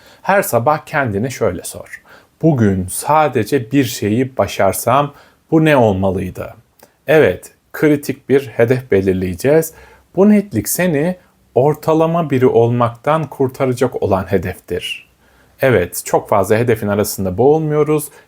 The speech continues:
Bir tane kritik bir hedef var ve onu kesinlikle gerçekleştirmek için çabalıyoruz. Evet, onuncu maddemiz günümüz insanlarının belki de en büyük hastalıklarından birisi.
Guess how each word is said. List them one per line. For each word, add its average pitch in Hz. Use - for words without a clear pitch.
Bir 208
tane 127
kritik -
bir 110
hedef 147
var 147
ve 139
onu 135
kesinlikle 131
gerçekleştirmek 110
için 139
çabalıyoruz. 95
Evet, 131
onuncu 160
maddemiz 139
günümüz 143
insanlarının 104
belki 120
de 160
en 151
büyük 107
hastalıklarından 107
birisi. 95